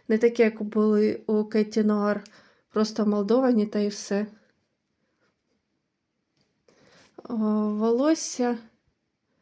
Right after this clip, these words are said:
ну, як завжди, спутане, як у всіх нових ляльок, їх треба приводити в порядок, але загалом воно м'якеньке, е, приємне на дотик.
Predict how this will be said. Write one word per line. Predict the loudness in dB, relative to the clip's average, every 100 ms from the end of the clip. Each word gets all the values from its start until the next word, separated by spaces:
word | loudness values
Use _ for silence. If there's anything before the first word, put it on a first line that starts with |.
| _ _ _ _ -2
ну, | 0
як | 2
завжди, | 2 2 2 -2
спутане, | -2 -4 -4 0 0 2
як | 0 -4
у |
всіх | -4 -2 -2 0
нових | 0 0 -2
ляльок, | -2 0 0 -2
їх | -6
треба | -4 -6 -4
приводити | -4 -4 -2 -2 -2 -4 -4 -10 _ -20 -20 -20
в | -4
порядок, | -2 0 -2 -2 -6 -8 -8
але | -4 -2 -2
загалом | -2 -2 0 2 4 2 2
воно | 2 4 4
м'якеньке, | 4 2 2 -2 0 -2 -4 -6 -6 -10 -20 -20 -20 -20 _ _ _
е, | -6 -6
приємне | -2 2 4 4 6
на | 4
дотик. | 2 0 0 -2 -8